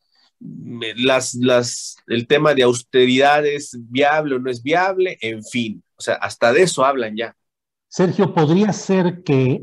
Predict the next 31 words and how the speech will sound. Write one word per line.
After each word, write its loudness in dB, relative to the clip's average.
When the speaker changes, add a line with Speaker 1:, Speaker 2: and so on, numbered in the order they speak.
Speaker 2:
no 2
se -4
presentara, -2
no 0
se -2
procesara -2
esa 0
solicitud -2
de 2
juicio -2
político -4
contra -4
Córdoba -2
y, -2
eh, 0
Murayama? -2
Speaker 1:
Bueno, 0
nosotros 2
vamos 4
a -6
estar -2
impulsando -6
esa -4
ruta, -2
vamos -2
a -4
hablar -2
con -6
las -6
diversas -4
fuerzas 0